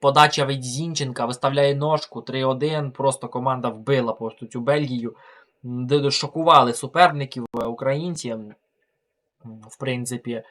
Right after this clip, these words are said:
Е, далі Бельгія не спроможилась зрівняти, видно було, що матч для них уже втрачений. М, да, такого я давно не бачив, як будто вони чи спеціально,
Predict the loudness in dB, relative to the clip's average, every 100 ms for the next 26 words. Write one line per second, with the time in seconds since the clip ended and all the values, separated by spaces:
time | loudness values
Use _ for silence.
0 | _ _ _ -8 -4 2 4 4 4 0
1 | 0 -2 -2 -4 -4 -6 -4 -2 2 0
2 | 0 -2 -4 -8 -8 -8 -4 -4 -4 -6
3 | -4 -4 -2 -4 -2 -4 0 0 -2 -8
4 | -6 -4 -4 -8 -8 -8 -4 -2 -2 -2
5 | -16 -20 _ _ _ _ _ _ -14 -12
6 | -12 -18 _ _ -20 -20 -20 _ _ 2
7 | 2 2 0 2 2 4 2 0 -2 2
8 | 4 4 0 -8 -8 -8 -10 -8 -8 -8
9 | -8 -8 -2 2 2 2 0 2 0